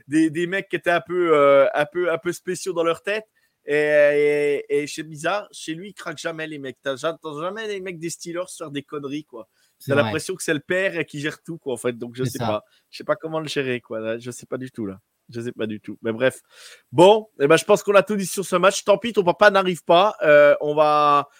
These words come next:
Speaker 1: on va lancer le débat, Adam.
Speaker 2: Ok.
Speaker 1: Alors, gros débat aujourd'hui. Euh,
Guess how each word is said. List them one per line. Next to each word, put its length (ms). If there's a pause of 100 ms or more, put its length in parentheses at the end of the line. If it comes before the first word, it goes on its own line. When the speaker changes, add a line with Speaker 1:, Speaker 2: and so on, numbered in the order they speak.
(180)
Speaker 1:
on 100
va 100
lancer 260
le 80
débat, 460
Adam. 400 (140)
Speaker 2:
Ok. 140 (220)
Speaker 1:
Alors, 260
gros 240
débat 300
aujourd'hui. 640 (200)
Euh, 1200